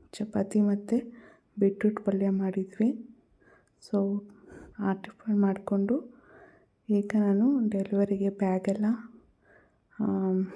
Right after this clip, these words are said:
ಎತ್ತಿಟ್ಕೊತಾ ಇದ್ದೀನಿ. So, ಲಗೇಜ್ ಸ್ವಲ್ಪ ಜಾಸ್ತಿನೇ ಇದೆ. ನಾನು ಈ ಬ್ಯಾಗ್ನ ಮೀಶೋದಲ್ಲಿ ತೊಗೊಂಡಿದ್ದು. So, ಬ್ಯಾಗ್ ಚೆನ್ನಾಗೇ ಇದೆ. So, ನನ್ನ ಬಟ್ಟೆಗಳನ್ನೆಲ್ಲ ಪ್ಯಾಕ್ ಮಾಡಿಕೊಂಡು,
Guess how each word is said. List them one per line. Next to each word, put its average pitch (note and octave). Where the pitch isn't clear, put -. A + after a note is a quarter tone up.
ಎತ್ತಿಟ್ಕೊತಾ G#3
ಇದ್ದೀನಿ. G3
So, G3
ಲಗೇಜ್ G3+
ಸ್ವಲ್ಪ G#3
ಜಾಸ್ತಿನೇ F#3+
ಇದೆ. G3
ನಾನು G3
ಈ G3+
ಬ್ಯಾಗ್ನ G3
ಮೀಶೋದಲ್ಲಿ G3
ತೊಗೊಂಡಿದ್ದು. F#3
So, G3+
ಬ್ಯಾಗ್ G3+
ಚೆನ್ನಾಗೇ G3
ಇದೆ. G3
So, G3+
ನನ್ನ G3+
ಬಟ್ಟೆಗಳನ್ನೆಲ್ಲ G3
ಪ್ಯಾಕ್ G3
ಮಾಡಿಕೊಂಡು, G3+